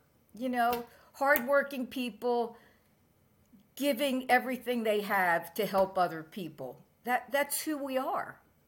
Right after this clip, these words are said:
And, you know, you get that, Ray, because you interact with them. So you, you kinda know who, who,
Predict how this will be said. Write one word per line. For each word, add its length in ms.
And, 220
you 100
know, 120
you 260
get 300
that, 240
Ray, 200
because 440
you 180
interact 560
with 200
them. 200
So 160
you, 320
you 180
kinda 440
know 420
who, 200
who, 140